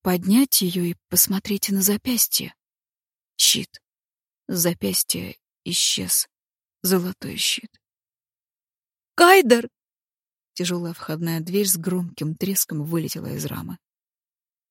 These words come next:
"И зачем ломать чужую обстановку?" недовольно проворчала Скара. "Дверь открывалась совсем в другую сторону". "Бранка, с тобой всё в порядке?"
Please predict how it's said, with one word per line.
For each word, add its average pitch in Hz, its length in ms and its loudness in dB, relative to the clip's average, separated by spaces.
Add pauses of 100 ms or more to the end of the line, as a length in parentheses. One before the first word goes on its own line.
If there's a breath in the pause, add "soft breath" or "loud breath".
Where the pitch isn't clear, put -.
(160)
"И 262 140 8
зачем 254 480 8
ломать 233 440 6
чужую 233 520 6
обстановку?" 214 800 4 (800)
недовольно 180 580 2
проворчала 151 600 0
Скара. - 500 -4 (640)
"Дверь 240 440 6
открывалась 208 520 6
совсем 285 460 6
в 285 60 4
другую 294 420 6
сторону". 180 640 4 (1120)
"Бранка, 220 480 8 (560)
с - 160 2
тобой 226 320 10
всё 240 220 6
в - 80 0
порядке?" 190 540 6